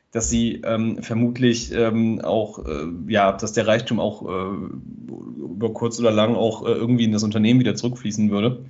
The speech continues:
Sei es, äh, dass, ähm, die Aktionärschaft dann nach dem Auscashen sich wieder einkaufen würde bei dem Unternehmen und, oder wahrscheinlich auch extrem in dem Unternehmen einkaufen würde. Ähm, aber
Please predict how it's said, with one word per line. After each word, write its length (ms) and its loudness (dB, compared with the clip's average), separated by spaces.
Sei 300 4
es, 260 -2
äh, 340 0
dass, 380 -2
ähm, 320 2
die 560 -2
Aktionärschaft 720 0
dann 120 2
nach 140 2
dem 240 2
Auscashen 840 0
sich 180 -2
wieder 180 2
einkaufen 440 2
würde 160 2
bei 100 4
dem 120 2
Unternehmen 500 4
und, 360 0
oder 200 4
wahrscheinlich 400 2
auch 100 -2
extrem 380 -2
in 80 0
dem 160 0
Unternehmen 380 0
einkaufen 500 0
würde. 320 0
Ähm, 920 6
aber 540 4